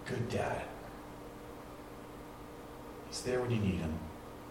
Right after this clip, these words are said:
Protects when he needs protection.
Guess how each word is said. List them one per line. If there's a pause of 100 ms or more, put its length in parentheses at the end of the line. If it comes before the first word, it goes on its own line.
(1600)
Protects
when
he
needs
protection.